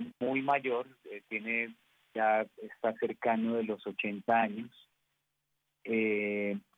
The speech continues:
es un señor, eh, constructor, ingeniero, que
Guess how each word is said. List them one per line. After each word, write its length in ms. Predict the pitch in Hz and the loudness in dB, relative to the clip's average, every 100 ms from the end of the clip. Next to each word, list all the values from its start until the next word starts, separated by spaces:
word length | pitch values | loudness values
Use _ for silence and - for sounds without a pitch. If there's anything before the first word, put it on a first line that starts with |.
| _ | _
es 180 | - 113 | -10 -6
un 140 | 127 120 | -4 -2
señor, 800 | - 123 123 123 123 120 123 123 - | 0 0 0 2 2 0 -2 -10 -12
eh, 640 | 120 113 110 107 107 101 98 | -6 -2 0 0 0 -2 -4
constructor, 920 | - 113 - 110 98 _ 123 120 123 | -4 -4 -6 -8 -8 _ 2 4 2
ingeniero, 840 | 123 113 113 104 110 113 113 123 - _ _ _ _ _ _ _ _ _ _ | -2 -8 -10 -10 -6 -2 -2 -6 -14 _ _ _ _ _ _ _ _ _ _
que 720 | 120 113 113 110 110 113 | 0 2 2 -2 -6 -10